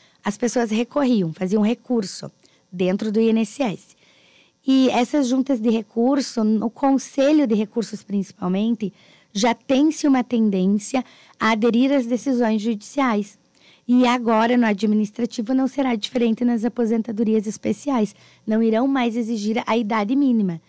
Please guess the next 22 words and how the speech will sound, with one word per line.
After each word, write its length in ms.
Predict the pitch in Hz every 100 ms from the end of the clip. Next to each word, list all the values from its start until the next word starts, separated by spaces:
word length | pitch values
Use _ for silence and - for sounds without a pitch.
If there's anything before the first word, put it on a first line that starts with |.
| _ _ _
Então, 160 | 247 240
todas 320 | 302 311 320
aquelas 340 | 311 285 262
pessoas 380 | - 247 247 226
que 100 | -
fizeram 400 | 247 208 202 233
planejamento 640 | 240 226 220 214 214 202
previdenciário, 1040 | - 202 196 190 208 202 233 208 202 202 202 _ _ _ _
que 80 | -
foram 240 | - 240
verificar 720 | 220 208 220 240 - 220 196
se 140 | 202 214
tinha 300 | - 233 226
direito 340 | 220 208 202
à 40 | 208
aposentadoria 760 | - 202 208 208 185 190 196
ou 80 | 220
não, 400 | 233 214 214 208 _ _ _ _ -
como 260 | 254 294
tinha 280 | - 277 262
idade 300 | 220 196 180
mínima, 540 | 190 247 254 208 165